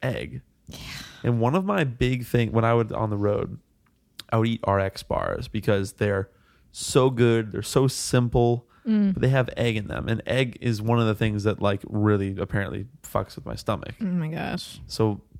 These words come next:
Speaker 1: now the one thing that I could always eat when I was on the road, I can't eat anymore. So I literally just, I got, like, a Nature Valley bar. That was, like, the one thing I found that I could eat.
Speaker 2: Yeah.
Speaker 1: I smashed two of them.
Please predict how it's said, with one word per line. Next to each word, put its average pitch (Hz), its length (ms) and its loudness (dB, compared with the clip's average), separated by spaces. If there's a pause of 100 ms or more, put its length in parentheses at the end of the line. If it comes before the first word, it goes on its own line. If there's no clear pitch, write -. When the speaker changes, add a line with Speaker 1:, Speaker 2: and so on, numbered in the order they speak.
Speaker 1:
now 110 240 2
the 110 120 4
one 117 340 0
thing 127 160 2
that 110 120 2
I 107 60 2
could 104 160 -2
always 110 320 2
eat 107 160 -6
when 104 100 0
I 101 40 -2
was 98 100 -6
on 98 120 -8
the 95 60 -8
road, 95 200 -2
I - 40 -6
can't - 220 -10
eat 90 140 -4
anymore. - 400 -8 (340)
So 98 540 2
I 101 140 -2
literally 110 400 -2
just, 104 580 -4 (400)
I 113 40 2
got, 104 160 2
like, 110 140 2
a 104 80 2
Nature 104 420 -2
Valley 101 320 0
bar. 101 380 2
That 101 80 -4
was, 98 140 -4
like, 101 120 -4
the 98 60 -6
one 101 280 -2
thing 92 120 0
I 95 80 0
found 101 240 0
that - 100 -4
I - 20 -8
could 101 200 -2
eat. 107 280 0
Speaker 2:
Yeah. 196 360 -4 (120)
Speaker 1:
I - 60 -6
smashed - 840 0
two 117 200 4
of 110 120 2
them. 113 380 2